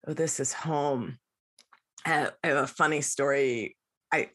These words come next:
I find it a funny <laughs> story about my daughter. She was, she was about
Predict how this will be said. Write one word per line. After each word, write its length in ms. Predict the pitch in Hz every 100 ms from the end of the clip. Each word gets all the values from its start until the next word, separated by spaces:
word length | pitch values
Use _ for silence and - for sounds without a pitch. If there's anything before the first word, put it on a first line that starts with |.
| -
I 160 | 143
find 280 | 151 - 127
it 180 | 131 -
a 60 | -
funny 240 | - 170
<laughs> 60 | 190
story 440 | - - 170 131
about 300 | - 143 139
my 140 | 143 151
daughter. 480 | 156 156 165 160 156
She 160 | -
was, 280 | 139 - - - - - - - _
she 200 | - 180
was 140 | 143
about 300 | 151 131 101